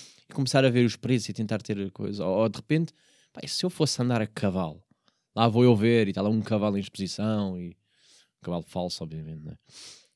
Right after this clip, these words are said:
Seria tá lá um cavalo real, só para as pessoas testarem. Quer dizer, ali, mesmo aquele diz lá assim, "Não subir o cavalo", eu assim, "Foda-se, então. O cavalo a fazer o quê, então?" A mesmo a pedir. Eh,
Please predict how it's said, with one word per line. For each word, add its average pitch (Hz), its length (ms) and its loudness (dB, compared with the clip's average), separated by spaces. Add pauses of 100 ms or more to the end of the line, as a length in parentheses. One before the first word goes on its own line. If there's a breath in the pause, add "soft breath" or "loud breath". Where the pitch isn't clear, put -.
Seria 80 260 -10
tá 80 120 -6
lá 110 60 0
um 87 100 -4
cavalo 98 280 -4
real, 90 340 -6
só - 120 -10
para 98 120 -2
as - 60 -6
pessoas 87 220 -10
testarem. 95 600 -4
Quer 147 100 -2
dizer, 101 180 0
ali, 127 240 4 (320 loud breath)
mesmo 151 200 8
aquele 156 200 6
diz 147 140 6
lá 135 140 6
assim, 110 300 0 (300)
"Não 98 280 0
subir 95 300 -2
o 92 40 -10
cavalo", 87 380 -8
eu 76 40 -14
assim, - 280 -14
"Foda-se, - 540 -10
então. - 220 -14 (580)
O 123 40 -18
cavalo 104 280 0
a 90 40 -4
fazer 90 220 -6
o 87 60 -10
quê, 87 120 -12
então?" 87 220 -16 (500 loud breath)
A 131 80 -4
mesmo 175 160 4
a - 20 -2
pedir. 165 320 -2 (1300 loud breath)
Eh, 104 440 0